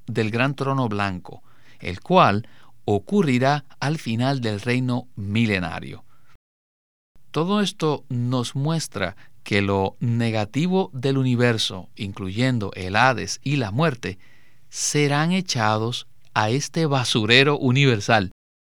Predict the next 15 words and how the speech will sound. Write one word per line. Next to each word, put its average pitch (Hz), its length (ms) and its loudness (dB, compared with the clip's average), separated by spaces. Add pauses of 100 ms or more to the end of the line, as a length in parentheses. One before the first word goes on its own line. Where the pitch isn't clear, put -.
(120)
que 101 160 -2
no 107 100 4
es 156 120 0
otro 139 420 0
que 127 240 0
el 123 240 6
lago 160 540 4
de 107 260 0
fuego. 90 500 4 (360)
Y 135 100 0
entonces 156 680 -2 (240)
vendrá 110 520 0
el 104 220 -4
cielo 156 400 0
nuevo 185 420 -2